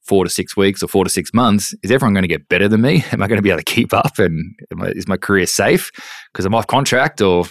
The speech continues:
I've got one year left of my contract, and there's a whole lot of, you know, vulnerabilities around that. What were some of the sort of,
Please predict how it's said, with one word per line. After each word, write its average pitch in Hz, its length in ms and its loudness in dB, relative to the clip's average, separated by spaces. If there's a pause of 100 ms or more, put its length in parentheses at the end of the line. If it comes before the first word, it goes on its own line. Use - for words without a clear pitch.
(140)
I've - 80 -14
got 98 140 -2
one 117 180 2
year 123 100 4
left 104 140 2
of 101 60 -6
my 92 60 -2
contract, 101 520 -2
and 87 240 -6
there's 95 100 -4
a 92 40 -2
whole 101 160 2
lot 87 120 2
of, 80 160 -4
you 78 100 -6
know, 80 100 -8
vulnerabilities 82 680 -4
around 82 280 -8
that. 113 180 -4 (640)
What 208 180 2
were 196 80 4
some 156 180 0
of 131 80 4
the 110 80 4
sort 107 220 0
of, 95 180 -2